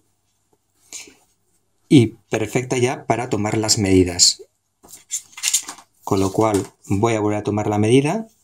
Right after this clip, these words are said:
Me dan, pues, trece centímetros, casi trece, voy a dejarlo en trece centímetros. Por, eh, trece centímetros son cuarenta puntos y sesenta filas son doce centímetros.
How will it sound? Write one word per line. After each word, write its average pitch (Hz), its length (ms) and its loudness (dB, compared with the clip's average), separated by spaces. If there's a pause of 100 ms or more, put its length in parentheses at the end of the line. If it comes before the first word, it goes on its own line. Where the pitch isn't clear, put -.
(560)
Me 107 220 2
dan, 110 360 -4 (680)
pues, 107 460 -2
trece 113 260 -2
centímetros, 139 760 2
casi 107 260 -2
trece, 120 340 -4
voy 123 120 -4
a 104 40 -6
dejarlo 101 360 -6
en 95 120 -2
trece 127 260 -4
centímetros. 131 840 -2 (1300)
Por, 107 420 0 (140)
eh, 107 200 -4
trece 113 200 -4
centímetros 120 460 0
son 123 160 0
cuarenta 104 480 -2
puntos 123 580 0 (300)
y 120 120 8
sesenta 123 520 2
filas 151 600 2 (300)
son 165 640 4
doce 120 380 -2
centímetros. 95 840 -2